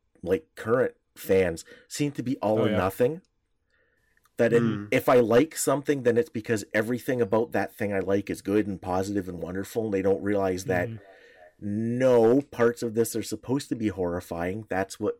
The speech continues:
Speaker 1: makes the story work.
Speaker 3: Mm-hmm.
Speaker 2: Yeah. Nuance has been lost.
Speaker 1: Yeah, that's probably the best way of putting it.
Speaker 2: Mm-hmm.
Speaker 1: And that's the
Speaker 3: Because
Speaker 1: same.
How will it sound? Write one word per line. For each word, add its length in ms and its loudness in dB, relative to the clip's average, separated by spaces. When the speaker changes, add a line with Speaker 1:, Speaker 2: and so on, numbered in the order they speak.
Speaker 1:
makes 480 -8
the 160 -14
story 580 -6
work. 500 -10
Speaker 3:
Mm-hmm. 260 -6
Speaker 2:
Yeah. 180 -4
Nuance 500 -4
has 180 -4
been 160 -6
lost. 680 -4
Speaker 1:
Yeah, 480 6
that's 200 2
probably 320 4
the 80 0
best 220 2
way 160 2
of 100 -2
putting 280 2
it. 140 -4
Speaker 2:
Mm-hmm. 140 -4
Speaker 1:
And 140 2
that's 160 2
the 60 -2
Speaker 3:
Because 100 2
Speaker 1:
same. 180 -4